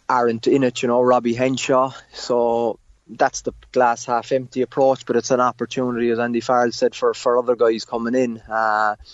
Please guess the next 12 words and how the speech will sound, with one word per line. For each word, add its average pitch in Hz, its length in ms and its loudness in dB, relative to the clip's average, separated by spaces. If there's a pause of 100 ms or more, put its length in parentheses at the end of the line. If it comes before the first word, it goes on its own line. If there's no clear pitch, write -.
(600)
but 117 260 2 (880)
I 113 40 -4
suppose 110 260 -2
the 113 80 -8
forward 113 400 2
pack 117 280 -4
is, 104 220 -4
is, - 520 -4 (300)
uh, 87 520 -2
a 104 120 -2
lot, 117 540 0
uh, 107 520 -2